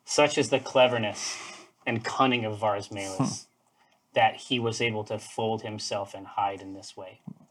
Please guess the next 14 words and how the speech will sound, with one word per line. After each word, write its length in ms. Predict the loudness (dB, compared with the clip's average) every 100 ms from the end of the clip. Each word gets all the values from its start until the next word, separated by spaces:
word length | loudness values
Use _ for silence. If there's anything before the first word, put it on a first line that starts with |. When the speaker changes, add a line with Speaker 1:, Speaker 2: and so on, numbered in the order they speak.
| _ 2
Speaker 1:
even 240 | 6 6
from 220 | 4 2
yourself. 540 | 2 -2 -4 -6 -8 _ _ -20 -20 -8
But 440 | 4 12 12 10 -4 _ 8
there 160 | 8
is 140 | 8 4
no 460 | 6 10 12 12
evidence 500 | 10 8 6 4 0
of 100 | -6
Tiamat 380 | -8 -8 -8 -10 -20 _ _ _ _ _ _ -18 -18 _ 10
at 180 | 10
all. 300 | 10 6 2 -8 -6 4
There 200 | 6 6
is, 180 | 4